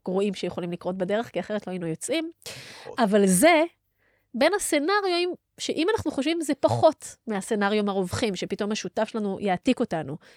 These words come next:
Speaker 1: יש, לא נצליח לגייס כסף, השותפים ייפרדו, כזה. איך אתה התמודדת עם זה תוך כדי? איך אתה ניהלת את ה-,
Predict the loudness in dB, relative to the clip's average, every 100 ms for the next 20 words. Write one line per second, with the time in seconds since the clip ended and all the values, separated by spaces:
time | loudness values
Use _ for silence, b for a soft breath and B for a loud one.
0 | b -2 -2 -4 0 2 0 -2 -2 -2
1 | 0 0 0 0 0 0 -2 -6 -4 -4
2 | -4 -4 -4 -2 0 -2 -2 -2 -2 -6
3 | _ -14 B B B B B B B B
4 | _ _ -8 -2 0 2 2 2 2 4
5 | 4 2 -2 0 0 2 0 2 0 -2
6 | -2 0 0 0 2 2 2 2 -2 2
7 | 0 0